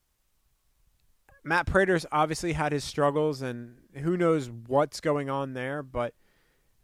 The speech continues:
you look at the coverage units. They blocked three punts in two weeks, and they haven't blocked a punt since two thousand seven. And think of how many special teams coaches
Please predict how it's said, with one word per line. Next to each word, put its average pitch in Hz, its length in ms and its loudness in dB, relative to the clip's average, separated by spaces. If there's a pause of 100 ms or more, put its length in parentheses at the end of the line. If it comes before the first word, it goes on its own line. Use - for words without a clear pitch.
you 147 180 2
look 175 160 4
at 165 80 -6
the 175 60 -2
coverage 170 440 4
units. - 400 -8
They 180 100 -2
blocked 196 300 4
three 247 200 -2
punts 208 300 2
in 139 100 -12
two 175 200 0
weeks, - 400 -6 (220)
and 147 100 0
they 175 60 4
haven't 196 180 6
blocked 170 240 6
a 147 60 -4
punt 165 240 -2
since 135 140 -10
two 156 120 0
thousand 135 300 2
seven. 131 320 -2
And 120 120 -10
think 190 140 -2
of 170 80 -4
how 180 240 8
many 180 200 4
special 151 320 0
teams 147 260 -6
coaches 131 400 -2